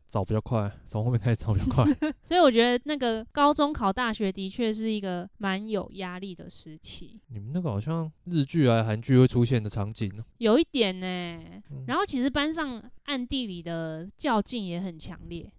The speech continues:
Speaker 2: 他也不是很明着讲啊，大家就会说，“啊，你那么强，一定可以，一定考很高分啊，”什么之类的。但是结果，
Speaker 1: 好酸哦。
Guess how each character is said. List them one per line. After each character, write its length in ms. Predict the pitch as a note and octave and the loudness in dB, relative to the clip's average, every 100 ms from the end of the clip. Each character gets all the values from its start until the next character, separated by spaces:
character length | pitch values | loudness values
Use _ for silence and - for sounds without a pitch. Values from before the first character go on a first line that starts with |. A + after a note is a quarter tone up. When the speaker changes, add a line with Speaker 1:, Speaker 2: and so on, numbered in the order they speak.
| - | -12
Speaker 2:
他 120 | G#4+ | -6
也 80 | F#4+ | -2
不 80 | B3 | -2
是 120 | F4+ | -2
很 120 | D4 | -2
明 200 | G3+ G3 | -2 -4
着 100 | G#3+ | -4
讲 260 | - F#3 E3+ | -4 -8 -8
啊， 120 | E3+ | -6
大 100 | B3+ | -4
家 80 | C#4+ | -2
就 60 | |
会 60 | D#4 | -2
说 120 | D4+ C#4+ | -4 -6
，“啊， 100 | F4 | -6
你 140 | D#4 | -4
那 100 | D#4 | -4
么 100 | F4+ | -6
强， 500 | D#4 - B3+ A#3+ A#3+ | -8 -6 -4 -4 -6
一 100 | C4 | -6
定 180 | C#4+ D#4 | -6 -6
可 160 | C#4+ B3 | -4 -4
以， 280 | B3 A3+ A#3 | -6 -8 -8
一 20 | |
定 160 | D#4+ | -8
考 200 | E4 C4+ | -6 -6
很 120 | B3+ G#3+ | -6 -6
高 200 | G#3 G#3+ | -8 -6
分 240 | A3 G#3 | -6 -6
啊，” 280 | G3 F#3 F#3 | -8 -10 -10
什 80 | G3+ | -12
么 100 | D#3 | -14
之 220 | D3 F3+ | -10 -6
类 140 | F#3+ | -6
的。 100 | E3+ - | -8 -8
但 160 | A#3 | -2
是 140 | A2 - | -2 4
结 60 | |
果， 80 | A#2+ | 6
Speaker 1:
好 80 | A#2+ | 6
酸 80 | A#2+ | 4
哦。 140 | A2+ | -4